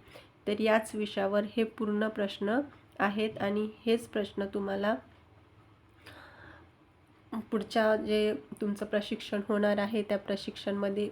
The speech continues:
येणार आणि समजा तुमचे जे पेपर पण होणार त्यामध्ये सुद्धा हो-, येणार. तर आजचा विषय आपण इथेच समाप्त करूया. परत भेटू आपण आपल्या नवीन व्हिडिओमध्ये.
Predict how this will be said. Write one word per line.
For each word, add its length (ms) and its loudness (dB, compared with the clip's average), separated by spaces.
येणार 400 0
आणि 320 2
समजा 260 4
तुमचे 400 2
जे 220 -2
पेपर 380 4
पण 220 2
होणार 260 2
त्यामध्ये 400 0
सुद्धा 320 -4
हो-, 340 -4
येणार. 300 2
तर 180 2
आजचा 240 0
विषय 300 0
आपण 340 2
इथेच 340 2
समाप्त 460 0
करूया. 340 2
परत 200 2
भेटू 380 -2
आपण 240 0
आपल्या 260 0
नवीन 320 -2
व्हिडिओमध्ये. 540 -2